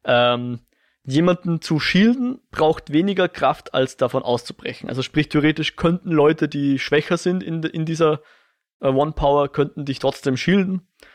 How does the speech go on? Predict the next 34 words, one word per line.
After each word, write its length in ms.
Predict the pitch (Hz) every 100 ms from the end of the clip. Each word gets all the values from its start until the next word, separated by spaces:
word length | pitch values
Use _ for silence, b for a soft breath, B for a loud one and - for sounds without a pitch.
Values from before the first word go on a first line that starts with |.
| b
sofern, 580 | - - 156 156 156 156 _
sofern 280 | - - 156
sie 60 | 147
dich 120 | 143
überraschen 400 | 151 127 - 123
können. 260 | - 113 110
Also 200 | 110 117
sie 100 | 120
sagen 260 | 120 123
ja, 120 | 120 113
die 120 | 120
Liandrin 420 | 120 120 131 127
so, 260 | 123 120 120 b b b b
„Ja, 200 | 127 - -
wir 100 | 120
haben 140 | 120
ihn 240 | 123 120 - _
im 160 | - 143
Schlaf 360 | 139 120 -
g-, 100 | - _ _ _ _ -
geschildert.“ 540 | - - 127 - - B B B B B B -
Äh, 400 | 117 117 117 120 -
und 500 | 147 131 135 123 -
sie 220 | 190 - 135
brauchen 320 | 139 156 156
aber 140 | 151
trotzdem, 600 | 147 151 - 165 156 156 - _
um 300 | - 147 143 -
auf 140 | 147
der 80 | 151
Nummer 220 | 147 151
sicher 220 | 139 175 170
zu 100 | 156
sein, 340 | 147 147